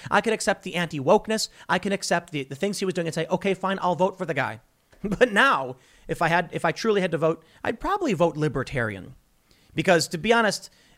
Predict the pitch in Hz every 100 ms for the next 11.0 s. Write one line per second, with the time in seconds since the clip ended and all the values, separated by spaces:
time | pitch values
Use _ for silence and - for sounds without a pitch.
0 | - 170 - 180 185 - 147 160 151 170
1 | 156 151 127 165 175 151 156 139 131 131
2 | 160 151 143 135 135 135 117 120 117 131
3 | 139 120 131 147 131 139 104 - - -
4 | - 151 - 185 - - 160 180 180 -
5 | 95 135 _ _ _ _ 123 185 220 185
6 | 180 180 160 160 160 165 156 160 143 151
7 | 135 - 143 151 139 139 139 131 113 120
8 | 117 101 _ - - 185 185 - 180 151
9 | 147 156 120 180 160 - 131 - 101 101
10 | 92 113 107 156 151 151 170 170 - 110